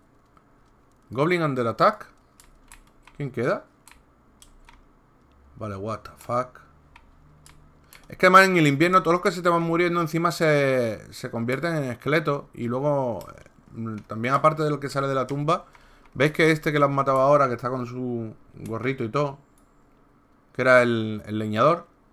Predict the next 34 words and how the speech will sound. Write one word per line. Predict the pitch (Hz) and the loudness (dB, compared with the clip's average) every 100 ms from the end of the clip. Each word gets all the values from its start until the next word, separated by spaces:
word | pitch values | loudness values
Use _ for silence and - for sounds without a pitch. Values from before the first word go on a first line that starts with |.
| _ _ | _ _
Vale, | 120 123 | -8 -4
ya, | 117 113 113 | -4 -6 -8
ya | 113 113 120 | -10 -6 -6
se | |
estaba | 127 131 120 | -2 2 2
poniendo | 120 117 117 | 0 -2 2
blanco | 143 156 135 127 | 2 2 -2 -4
y, | 120 117 113 107 98 - | -2 -4 -6 -8 -10 -14
y | 101 | -10
llegará | 107 117 | -6 -4
a | 120 | -4
hacerse | - 110 107 | -8 -12 -12
esqueleto. | - 160 151 110 - _ _ _ _ - _ - - _ - _ _ _ _ _ _ _ _ _ _ _ _ _ | -6 -6 -6 -12 -16 _ _ _ _ -20 _ -20 -20 _ -20 _ _ _ _ _ _ _ _ _ _ _ _ _
Vale, | 110 104 | -12 -10
pues | - 101 101 101 98 98 98 98 | -8 -6 -6 -8 -8 -10 -10 -10
yo | 101 110 | -8 -4
no | 139 | -4
sé, | 143 | -4
como | 131 110 | -4 -6
no | 127 | -6
sé | - | 0
hermafrodita. | 143 139 143 139 139 143 147 165 185 _ _ _ _ _ _ _ _ _ | 2 2 -2 -2 -2 -2 -2 -4 -4 _ _ _ _ _ _ _ _ _
Llevamos | 110 143 156 | -6 -6 -2
trece | 143 - 160 | -2 0 2
años. | 151 175 139 90 - _ _ _ _ _ _ | 2 0 -4 -8 -16 _ _ _ _ _ _
¿Trece | 101 101 98 | -14 -10 -8
años? | 92 117 226 - - | -6 -8 -10 -16 -20
Leche, | 90 - 156 - _ | -16 -14 -14 -16 _
pues | - | -14
ya | 98 | -8
ha | |
pasado | 113 107 87 | -6 -6 -6
el | |
tiempo. | 95 135 170 | -8 -12 -16